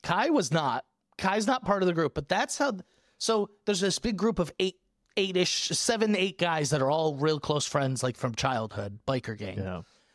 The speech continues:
Speaker 1: But the movie only ends with Kaneda, Kai, and Tetsuo of the main trio, like, the whole group didn't get together to be like, "We do love you, Tetsuo.
Speaker 2: Well,
Speaker 1: Sorry, we're
Speaker 2: no.
Speaker 1: always ragging on you." Like,
Speaker 2: One of them dies,
Speaker 1: one of
Speaker 2: right?
Speaker 1: one died.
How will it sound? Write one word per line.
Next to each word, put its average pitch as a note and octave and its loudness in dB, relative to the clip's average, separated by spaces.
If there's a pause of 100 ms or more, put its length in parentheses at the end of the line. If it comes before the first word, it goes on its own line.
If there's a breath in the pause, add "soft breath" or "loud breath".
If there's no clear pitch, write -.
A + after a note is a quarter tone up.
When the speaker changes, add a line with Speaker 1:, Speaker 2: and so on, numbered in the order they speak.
(140)
Speaker 1:
But F3 -2
the G3 0
movie C#4+ 2
only G#3 2
ends E3+ 0
with D3 -4
Kaneda, E3+ 0 (480)
Kai, C#3+ 0 (160)
and C#3 -2 (220)
Tetsuo A2 -6
of C#3+ -4
the C#3+ -2
main C#3+ 0
trio, C#3+ -2
like, C#3 -2 (960)
the F3+ -2
whole G3+ 4
group F#3 0 (160)
didn't G3+ 2
get G3 0
together G#3+ 2
to G#3+ 2
be G#3+ 2
like, G#3+ 2
"We C4 2
do D#4+ 2
love C4 2
you, B3 2
Tetsuo. B3+ 0 (100)
Speaker 2:
Well, C3+ -10
Speaker 1:
Sorry, C4+ 4
we're C3+ 4
Speaker 2:
no. D#3+ 8
Speaker 1:
always A#3 4
ragging C4+ 2
on A3+ 2
you." D3 -4 (100)
Like, F3 0
Speaker 2:
One D3 2
of E3+ 0
them D#3+ 0
dies, D3+ -2
Speaker 1:
one F3+ 2
of A3+ 2
Speaker 2:
right? G3 0
Speaker 1:
one B3 4
died. E3 0